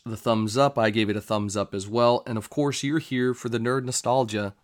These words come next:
review, for the Nerd Nostalgia Ewok score. Now, you gotta remember, one Ewok is equivalent to one point one one stars, okay? That's the math on this, y'all.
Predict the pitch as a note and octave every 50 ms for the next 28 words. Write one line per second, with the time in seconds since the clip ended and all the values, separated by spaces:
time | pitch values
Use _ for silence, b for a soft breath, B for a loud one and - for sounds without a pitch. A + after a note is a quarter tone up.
0 | - - G#2 G2+ G2 G2+ G2 G2 F#2+ F#2 - - A#2 G#2+ A2 A2+ A#2 A#2+ A#2+ A#2
1 | A2 A2 G#2+ - - A2 A2+ A#2+ B2 A2 G2+ G2+ F#2 F#2+ A2 _ _ _ _ _
2 | _ - F#3 F#3+ E3 C#3 B2 G#2+ F#2 - - - - - G2+ G2 - - - -
3 | _ - A2+ A#2 A2 G#2+ G#2+ G#2 A2+ A#2 G#2 A#2 A2+ A#2 C3 C#3+ D3 D#3 E3+ F3
4 | D3+ B2 G2 F#2+ - - _ _ _ _ _ - A2 A2 A2+ B2 C3 C#3 D#3 D#3+
5 | E3 E3 E3 F3 - _ _ _ _ _ - F#3+ G#3 G#3+ E3+ C#3+ A#2+ A2+ A#2 A#2
6 | - - - A#2 A2 A2 - - C#3+ C#3 C3+ C#3 C#3+ C#3 C#3 - - B2 G#2+ F#2+
7 | G2+ A2 A2+ A#2 A2+ - - - B2+ B2 - - - A2 A2+ A2 A2 G#2+ G2+ A2
8 | C#3 D#3 D#3 D3+ D3+ D3 C#3 _ - - - A#2+ G#2+ G2+ F#2 C2+ - - - -
9 | - - _ - G#2+ - B2 A#2+ C3 D#3 E3 E3 _ _ _ - G#2+ - - -
10 | B2 A#2 B2 B2 B2 A#2+ - A2+ G2+ G2 F#2+ F#2 - - F2+ F#2 C#2+ - -